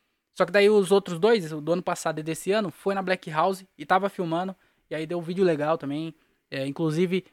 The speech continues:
vou até postar alguns trechos desse, de, desse show aí. Então me segue lá nas redes sociais, arroba o André Otávio, se você ainda não me <laughs> segue. Tem que vender o peixe, né, meu?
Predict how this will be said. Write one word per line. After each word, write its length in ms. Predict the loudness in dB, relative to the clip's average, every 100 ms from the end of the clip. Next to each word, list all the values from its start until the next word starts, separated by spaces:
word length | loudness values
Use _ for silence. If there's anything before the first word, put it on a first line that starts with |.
| 0
vou 120 | 2
até 140 | 4
postar 320 | 4 4 6 4
alguns 280 | 6 2 0
trechos 300 | 2 2 2
desse, 360 | -4 -2 -4
de, 300 | -4 -6 -4
desse 280 | -4 -6 -6
show 300 | -4 -2 0
aí. 220 | -2 -6 _ _ -4
Então 100 | -2
me 100 | 0
segue 220 | 0 2
lá 80 | 4
nas 160 | 2
redes 160 | -2 -6
sociais, 300 | 0 4 4
arroba 360 | 6 4 4 0
o 80 | 0
André 160 | 2 2
Otávio, 320 | 2 2 0
se 60 |
você 200 | -4 -2
ainda 100 | -2
não 100 | -2
me 80 | -4
<laughs> 0 |
segue. 240 | -4 -4 -4 -6 -12 _ _ _ _ _ _ _ _ _ _ _ _ _ _ -14 -8 -2
Tem 100 | -2
que 60 |
vender 160 | 2 2
o 80 | 2
peixe, 280 | -2 -8
né, 80 | -10
meu? 180 | -12 -14